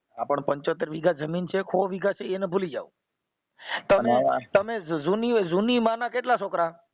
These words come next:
Speaker 2: બે જ ભાઈ બોન.
Speaker 1: હા, ઈ બે, બે, બે ભાઈઓ?
Speaker 2: ના, એક બેન ને એક હું.
Speaker 1: હા, તો ઈ બેન ને ક્યાં દીધા છે?
Speaker 2: બેન ને આપણે મોચીદર લીમડી પાસે.
Speaker 1: ઠીક, ઠીક. ઈ બેન ને તમારે મેળ છે?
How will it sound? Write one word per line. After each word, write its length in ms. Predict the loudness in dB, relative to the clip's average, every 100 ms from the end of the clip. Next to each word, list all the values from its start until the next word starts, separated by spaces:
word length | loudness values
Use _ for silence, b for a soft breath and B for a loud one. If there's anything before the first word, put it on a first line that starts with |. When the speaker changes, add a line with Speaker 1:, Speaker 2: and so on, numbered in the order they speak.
| _ _ _ _ -4 4
Speaker 2:
બે 120 | 4
જ 200 | 4 2
ભાઈ 180 | 0 0
બોન. 260 | -4 -6 -8 -20 -14 -2
Speaker 1:
હા, 100 | 0
ઈ 260 | 2 0 0
બે, 400 | -2 0 2 2
બે, 200 | 2 2
બે 200 | 2 4
ભાઈઓ? 400 | 2 2 -4 -10 _ _ _ _ _ _ _ _ _ 0
Speaker 2:
ના, 180 | 2 2
એક 200 | 0 2
બેન 260 | 2 2
ને 120 | -2
એક 120 | -4 -2
હું. 280 | -2 -4 -6 -20 _ -4
Speaker 1:
હા, 140 | -2 0
તો 140 | 0
ઈ 220 | 0 0
બેન 200 | 0 -2
ને 120 | -4
ક્યાં 200 | 0 0
દીધા 260 | 2 2 2
છે? 140 | 0 -14 _ _ _ _ _ _ -2
Speaker 2:
બેન 180 | 0 2
ને 120 | 0
આપણે 180 | 0 -4
મોચીદર 500 | -4 -2 -2 0 2
લીમડી 320 | 0 -2 -2
પાસે. 280 | -4 -4 -6
Speaker 1:
ઠીક, 440 | -10 _ -4 -2
ઠીક. 180 | -2 -2
ઈ 160 | 2 4
બેન 200 | 4 2
ને 180 | 0 0
તમારે 260 | 0 0
મેળ 240 | 0 -2 0
છે? 160 | -4